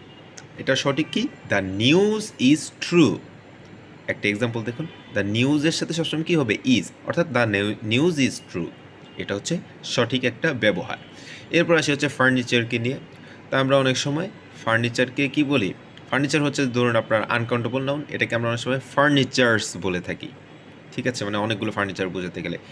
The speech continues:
কিন্তু না, এটা সঠিক ব্যবহার হবে হচ্ছে এভাবে যে, "All the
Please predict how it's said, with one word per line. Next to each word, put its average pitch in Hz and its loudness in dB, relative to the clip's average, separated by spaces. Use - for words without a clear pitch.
কিন্তু 110 -6
না, 92 -2
এটা - -6
সঠিক 127 -2
ব্যবহার 139 2
হবে 151 0
হচ্ছে 151 2
এভাবে 107 4
যে, 104 0
"All 147 6
the 139 4